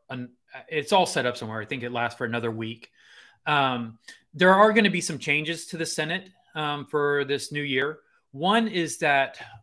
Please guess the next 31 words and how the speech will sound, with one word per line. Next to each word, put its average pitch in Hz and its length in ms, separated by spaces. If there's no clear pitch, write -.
all 220 260
Senate 175 420
hearings 147 580
are 127 500
open 160 440
and 117 100
available 127 380
to 135 100
the 113 80
public. 131 380
Anyone's 135 400
welcome 123 320
to 120 80
drop 120 340
in 120 100
and 110 140
listen. 117 320
But 165 100
in 160 60
the 151 60
past, 202 540
only 190 280
the 151 140
senators 123 560
were 127 100
able 123 220
to 120 100
speak - 560
in 131 140
those 117 240
meetings. 120 480